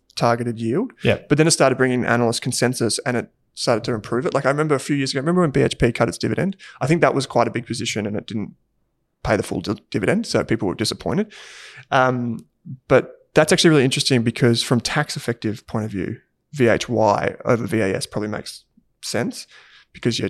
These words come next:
Speaker 1: collecting dividends rather than paying out capital.
Speaker 2: Yeah, I think your franking on V A S is only eighty percent, and I th-,
Speaker 1: Yeah, right.
Speaker 2: would say it's pretty much a hundred in V H Y without looking at it.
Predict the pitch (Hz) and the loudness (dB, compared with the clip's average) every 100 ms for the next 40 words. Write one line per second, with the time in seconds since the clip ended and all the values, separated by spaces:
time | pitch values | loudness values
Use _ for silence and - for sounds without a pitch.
0 | - - 120 113 113 110 110 101 113 101 | -8 -4 -4 -2 -2 -2 -2 -2 -2 -2
1 | 104 113 - 95 110 - - - 156 196 | -6 -10 -10 -8 -8 -8 -6 -6 -6 -2
2 | 165 143 139 - 160 131 135 120 123 117 | 4 6 6 6 6 6 6 6 8 8
3 | 120 - 113 110 107 110 113 - 139 180 | 6 4 2 2 0 0 0 0 2 0
4 | - - - 131 117 - 127 107 110 123 | -4 -14 -10 -4 -4 -2 -4 -2 -2 -2
5 | 135 123 104 - 113 101 - 110 107 101 | 4 4 4 -2 -4 -2 -4 -4 -4 -4
6 | 101 98 98 107 117 120 107 104 - 120 | -4 -4 -6 -8 -8 -6 -4 -4 -4 -4
7 | 117 117 - 113 - 123 165 | -4 -6 -6 -6 -4 -4 -4